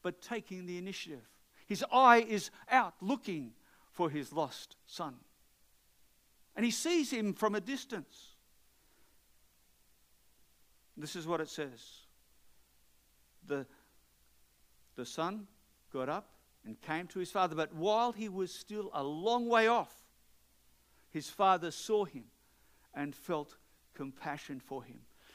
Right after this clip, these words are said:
and ran and embraced him and kissed him. Runs for the son. Runs for the son.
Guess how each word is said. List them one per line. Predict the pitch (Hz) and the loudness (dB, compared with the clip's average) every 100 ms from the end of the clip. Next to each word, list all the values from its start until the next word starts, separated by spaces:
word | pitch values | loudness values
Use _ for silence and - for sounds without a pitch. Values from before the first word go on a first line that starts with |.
| - | -8
and | - 180 185 202 | -2 0 2 6
ran | 233 226 233 | 6 6 2
and | 233 180 | 0 -2
embraced | 175 160 208 226 - - | -4 -2 0 0 -2 -8
him | 208 202 | -10 -6
and | 175 156 | -6 -6
kissed | - 196 - | -8 -10 -10
him. | 156 123 _ _ _ _ _ _ - | -12 -14 _ _ _ _ _ _ -8
Runs | 208 277 302 156 98 - - - - - _ _ _ _ _ _ _ | 8 10 10 6 -8 -18 -18 -18 -20 -20 _ _ _ _ _ _ _
for | - | -16
the | 131 | -14
son. | - 233 233 - _ _ _ _ _ _ _ _ - _ _ _ _ _ _ _ _ - _ _ _ _ 466 | -10 -8 -8 -10 _ _ _ _ _ _ _ _ -20 _ _ _ _ _ _ _ _ -20 _ _ _ _ -6
Runs | 440 302 277 196 | -2 0 0 -2
for | - 180 | -6 -6
the | 151 | -6
son. | - 135 | -8 -10